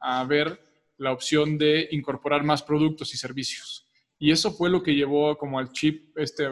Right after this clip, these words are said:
esta parte como serial, en donde he hecho varios emprendimientos, muchos de ellos han fracasado o he fracasado en esos intentos, este, pero yo creo que a base de mi necedad,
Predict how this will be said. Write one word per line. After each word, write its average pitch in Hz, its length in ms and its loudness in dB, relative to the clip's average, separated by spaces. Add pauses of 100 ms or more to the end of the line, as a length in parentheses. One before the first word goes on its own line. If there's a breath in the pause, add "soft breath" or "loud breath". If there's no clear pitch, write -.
esta - 220 -8
parte 143 260 -6
como 131 220 -8
serial, 139 480 -2 (420 soft breath)
en 139 140 -6
donde 135 720 0
he 147 120 -2
hecho 147 200 -2
varios 151 440 2
emprendimientos, 143 640 -4
muchos 147 320 -4
de 143 80 0
ellos 143 180 -2
han 139 240 -8
fracasado 139 800 -4
o 131 160 -2
he 127 80 -2
fracasado 131 520 -6
en 131 120 -4
esos 131 260 -12
intentos, 160 600 -6 (400 soft breath)
este, 131 500 -6
pero 135 180 -4
yo 151 140 2
creo 165 100 2
que 160 80 2
a 143 60 4
base 156 300 2
de 131 240 0
mi 135 120 -4
necedad, 139 480 0